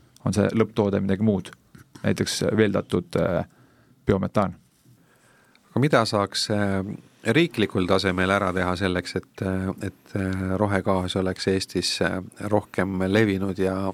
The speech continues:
Speaker 2: needsamad teie ambitsioonid neljakordistada lähiajal selle kasutust, eh, teoks saaks?
Speaker 1: Ma ütleks võib-olla kõigepealt seda, et, eh, ma arvan, tänaseni on,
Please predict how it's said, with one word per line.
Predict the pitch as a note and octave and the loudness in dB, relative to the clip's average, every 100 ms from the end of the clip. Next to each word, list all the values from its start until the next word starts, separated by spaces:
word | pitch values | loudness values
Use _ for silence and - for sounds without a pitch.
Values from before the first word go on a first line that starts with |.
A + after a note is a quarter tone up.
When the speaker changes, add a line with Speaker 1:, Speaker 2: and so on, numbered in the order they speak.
| G2 | -6
Speaker 2:
needsamad | G2 F#2 - G#2+ F#2+ F#2+ | -6 -6 -2 0 0 0
teie | G#2+ G2+ | 0 0
ambitsioonid | G2+ G2 F#2+ A2+ G#2+ G2 F2 F#2+ F#2+ | 0 -2 0 2 2 0 -2 -2 0
neljakordistada | G#2 F#2 G2+ G2 F#2 - G2+ G2+ G2+ | 0 0 2 0 0 -2 -2 -2 -2
lähiajal | G2 G2+ F#2+ F#2 | 0 0 0 -2
selle | G2+ F#2 F#2+ - - - - - _ | -2 2 0 -2 -16 -20 -20 -20 _
kasutust, | G#2 G2 - - - - | 0 0 -4 -8 -6 -2
eh, | F#2 F#2 | 0 0
teoks | G2+ G#2 - | 0 0 0
saaks? | - F2+ - - _ _ _ _ - | -4 -4 -6 -14 _ _ _ _ -2
Speaker 1:
Ma | C#3+ | 0
ütleks | - C#3 | 2 2
võib-olla | A2 B2 | 4 2
kõigepealt | B2 F#2+ F#2 | 2 0 0
seda, | B2+ A2+ F2+ D#2+ | 2 2 2 -2
et, | - _ D#2+ | -6 _ 0
eh, | E2 - - _ _ | 0 -4 -18 _ _
ma | G#2 | 0
arvan, | G2+ | 2
tänaseni | A#2+ D3 A#2+ G#2+ G#2 G2+ G2 - - - _ _ _ _ - | 4 4 2 0 0 0 0 -4 -16 -20 _ _ _ _ 0
on, | A2 | 0